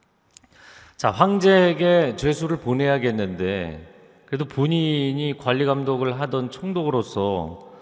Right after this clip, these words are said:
"아니, 무슨 내용이다, 이렇게 상소문에 써야 될 내용이 있지 않느냐." 저는 이거 보면서, "야, 정말 이 탁상 행정이다. 보고서에 쓸 말을 만들기 위해서 죄 없는 사람에게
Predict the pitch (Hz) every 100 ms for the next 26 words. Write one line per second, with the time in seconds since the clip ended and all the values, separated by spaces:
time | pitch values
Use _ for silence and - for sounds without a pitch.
0 | - - _ _ - 139 120 92 131 202
1 | 202 165 165 165 151 151 135 101 117 131
2 | - 196 202 180 180 175 160 143 123 123
3 | 160 147 98 - - 190 190 196 170 170
4 | 101 113 156 175 151 - 117 107 90 87
5 | 85 82 82 85 - _ _ _ _ _
6 | _ _ _ 135 135 127 117 104 101 92
7 | 113 98 87 - - - _ _ - 90
8 | - - - 101 117 117 107 107 - -
9 | - 156 143 147 123 113 95 107 95 85
10 | 78 87 101 92 - _ - 123 147 160
11 | 160 160 156 175 175 117 101 143 110 92
12 | 120 139 135 127 117 135 - 120 123 127
13 | 123 123 117 110 104 95 - - 101 98
14 | 131